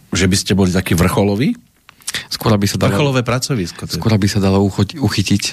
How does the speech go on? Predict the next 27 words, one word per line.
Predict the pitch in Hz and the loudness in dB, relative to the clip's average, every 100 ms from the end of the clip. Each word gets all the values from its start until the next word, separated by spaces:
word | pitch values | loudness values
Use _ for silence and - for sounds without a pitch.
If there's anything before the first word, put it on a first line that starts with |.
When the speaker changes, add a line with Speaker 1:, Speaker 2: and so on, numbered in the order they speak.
| - - - - - 113 | -10 -16 -14 -12 -4 -2
Speaker 2:
na | 110 | 0
čokoľvek. | 107 101 92 85 - 85 - | 2 2 2 -2 -4 -6 -2
Speaker 1:
Mhm, | 92 117 101 78 - | 0 2 0 -4 -8
aby, | 85 87 85 - | -2 -2 -2 -2
aby | 87 | 0
človek | 85 95 87 | 0 2 2
bol | 85 90 87 | 2 0 0
takto | 90 - 104 87 80 - - - | -2 -2 0 0 -2 -12 -16 -2
zabezpečený | 87 101 104 - 90 - 87 85 90 110 123 - - - - | 0 2 0 -2 -2 0 0 2 4 2 0 -8 -20 -20 -6
Speaker 2:
Aby | - 104 | 0 2
nestratil | 107 98 104 95 95 | 2 0 -2 0 0
Speaker 1:
v | 95 | 2
Speaker 2:
dôležitý | 101 95 120 | 0 0 0
Speaker 1:
prípade | 104 113 | 0 0
Speaker 2:
pohárik. | 101 | -2
Speaker 1:
stroskotania. | 85 110 104 - 101 87 82 80 - | 0 0 0 -2 -2 -2 -2 -6 -6
Speaker 2:
Alebo | - 101 101 | -2 0 0
v | - | 0
prípade, | 101 98 90 92 | 2 2 2 0
v | - | 0
prípade | 104 101 92 | 0 2 0
potreby, | - 98 98 90 | 0 0 2 2
aby | 90 92 | 2 2
ho | 92 | 2
nestratil, | 90 90 87 90 | 2 0 0 2
lebo | 87 85 85 | 2 2 -2
Speaker 1:
Mhm. | 76 85 85 87 101 120 - | 2 2 4 4 4 2 -4